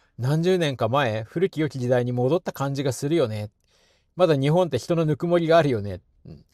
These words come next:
イコールテクノロジー遅れてるよね」っていう、そういう話になっちゃうんじゃねえかなっていう気がしなくもないなっていうところですね。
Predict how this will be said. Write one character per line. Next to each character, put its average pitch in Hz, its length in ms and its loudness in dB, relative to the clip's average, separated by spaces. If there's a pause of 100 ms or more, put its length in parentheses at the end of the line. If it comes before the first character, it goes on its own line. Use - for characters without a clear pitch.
(220)
イ 120 80 -10
コ 190 100 4
ー 170 120 4
ル 139 60 4
テ 127 120 -2
ク 156 100 4
ノ 147 100 4
ロ 196 120 2
ジ 135 100 0
ー 117 60 4
遅 117 100 -4
れ 165 100 6
て 170 140 -2
る 165 60 0
よ 120 120 2
ね」 110 120 -8 (100)
っ - 60 -20
て - 80 -12
い 107 240 -8
う、 110 80 -16 (800)
そ 175 240 2
う 185 40 6
い 180 140 4
う 170 60 6
話 165 480 0
に 113 320 -4
な 123 760 -2
っ - 60 -8 (100)
ち 147 100 2
ゃ 127 60 6
う 127 60 0
ん - 20 -2
じ 120 80 0
ゃ 117 60 2
ね 127 100 2
え 123 60 0
か 110 100 0
な 113 160 -2
っ - 20 -16
て - 160 -10
い 98 100 -2
う 95 40 -8
気 - 160 -12
が 117 120 0
し - 160 -10
な 123 120 -4
く - 80 -14
も 98 160 -8
な 98 140 -10
い 90 80 -16
な - 80 -20
っ - 20 -20
て - 220 -20
い - 20 -20
う - 20 -20
と - 60 -20
こ - 140 -16
ろ - 80 -18
で - 80 -20
す - 160 -20
ね。 - 80 -18